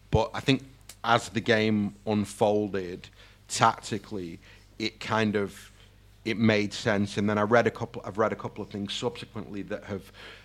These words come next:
slightly made me reevaluate. Like, we, we often get in, get,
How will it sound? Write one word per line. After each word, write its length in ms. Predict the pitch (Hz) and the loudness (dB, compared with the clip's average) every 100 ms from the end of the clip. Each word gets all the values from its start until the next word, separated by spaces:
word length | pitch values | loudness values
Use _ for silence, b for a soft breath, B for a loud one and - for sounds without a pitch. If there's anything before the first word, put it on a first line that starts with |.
| B | B
slightly 640 | - - 127 120 113 117 | -8 4 8 8 8 6
made 320 | 110 113 110 | 8 6 6
me 360 | 104 107 101 92 b b 98 | 4 2 0 -4 b b -4
reevaluate. 640 | 107 110 107 110 104 - | 0 2 2 2 0 2
Like, 180 | 127 - | 2 6
we, 220 | 147 151 - - - - - - | 8 6 4 -20 -20 -20 -20 -4
we 140 | 131 147 | 4 6
often 340 | 151 - 127 | 6 2 4
get 200 | 117 101 | 4 4
in, 160 | 113 - - | 0 -4 0
get, 240 | 110 | -2